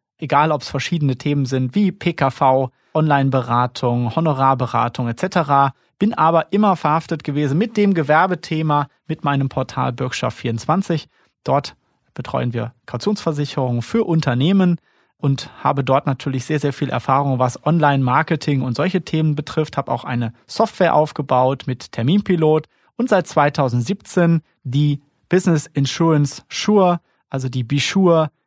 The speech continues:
G M B H in Münster zusammen mit Blau Direkt gegründet, wo wir die Gewerbeversicherung digital nach vorne bringen wollen, sowohl für Maklerpartner als auch für unsere Kunden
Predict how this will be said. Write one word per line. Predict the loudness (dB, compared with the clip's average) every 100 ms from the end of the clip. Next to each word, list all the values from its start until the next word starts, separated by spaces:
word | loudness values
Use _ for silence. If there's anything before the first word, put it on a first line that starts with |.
| _
G | -4
M | -2
B | 0
H | 0 0
in | -2 -2 0
Münster | 2 2 0 0 0 0
zusammen | -6 0 2 4 2 0 -6 _ _
mit | -2 -2 -4 -16 -20 _ _ 0
Blau | 2 2
Direkt | 2 0 -2 -10 -8
gegründet, | -4 0 0 0 -2 -6 -6
wo | -6
wir | -4 -2 -2 -4 _ _ _
die | -2 0 0 -4 -4
Gewerbeversicherung | 0 2 2 -2 -4 -4 -4 -2 -2 -2
digital | 0 0 0 -2 0 2 2 -2 _ _
nach | -6 0
vorne | 2 4 2
bringen | 0 -2 -2
wollen, | -4 -4 0 0 -2 _ _
sowohl | -10 -4 0 2 2 -2 _
für | -8 -6 -6 _
Maklerpartner | 0 2 2 0 0 0 0 0 -2
als | -2 -4
auch | -4 -6
für | -4
unsere | -4 -4 -6
Kunden | -4 -4 -4